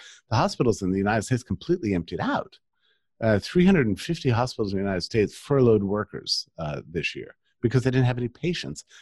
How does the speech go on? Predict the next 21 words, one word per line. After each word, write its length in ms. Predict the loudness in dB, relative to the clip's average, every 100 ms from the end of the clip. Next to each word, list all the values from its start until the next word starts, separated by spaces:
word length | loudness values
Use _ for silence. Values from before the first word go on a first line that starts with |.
| -4
because 300 | 0 2 0
the 60 |
governors 600 | 0 0 0 -2 -4 -8 -12 _ _
said, 380 | 0 0 0 -8 -4 -4
said 280 | 2 0 2
the 280 | 2 0 4
medical 360 | 4 4 0
services 480 | -2 -2 -2 -4 -8
can 160 | -6 -4
only 100 | -2
be 80 | -2
used 200 | -4 -6
for 100 | -10
covid 240 | -4 -2
nineteen. 340 | -2 -2 0 0
So 160 | 0 -6 -10 -2
no 140 | -2
cancer 400 | 0 -2 -2 -4
screenings. 580 | -4 0 0 0 -4 -10 _ _ _ _ _ _ _ _ -18 -6
Uh, 260 | -2 -2 -4 _ _ -20 _ _ -4
uh, 360 | -2 -2 -4